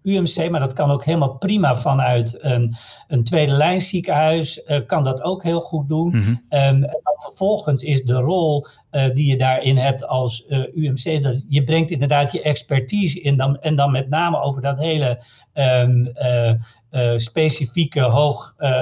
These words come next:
Speaker 1: specialistische stukje zorg,
Speaker 2: Ja.
Speaker 1: waarbij je bijvoorbeeld ook realiseert, eh, en inbrengt in zo'n discussie dat, ehm, als een patiënt op basis bijvoorbeeld van wat die tweede lijnsdokters zeggen eigenlijk zo te, te frail is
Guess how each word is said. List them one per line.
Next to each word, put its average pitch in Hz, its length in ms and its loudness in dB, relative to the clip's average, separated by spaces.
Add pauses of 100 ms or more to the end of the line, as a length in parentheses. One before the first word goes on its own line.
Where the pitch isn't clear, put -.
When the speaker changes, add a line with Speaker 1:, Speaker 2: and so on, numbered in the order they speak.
(120)
Speaker 1:
specialistische 135 1120 -2
stukje 131 440 -4
zorg, 135 480 0
Speaker 2:
Ja. 95 140 -4 (120)
Speaker 1:
waarbij 139 400 2
je 131 100 2
bijvoorbeeld 143 420 -4
ook 156 220 -2
realiseert, 135 920 0
eh, 139 160 -2 (120)
en 160 260 0
inbrengt 143 420 0
in 131 80 -4
zo'n 131 160 -6
discussie 139 760 -4 (300)
dat, 139 540 2
ehm, 135 300 -2
als 147 300 0
een 135 100 0
patiënt 135 560 0
op 135 140 -8
basis 135 520 -2
bijvoorbeeld 135 680 0
van 123 340 0 (240)
wat 127 160 0
die 127 80 -4
tweede 143 280 2
lijnsdokters 135 680 0
zeggen - 280 -4
eigenlijk 135 340 -2
zo 135 240 -2
te, 117 260 -2
te 151 160 2
frail 160 460 2
is 123 400 -2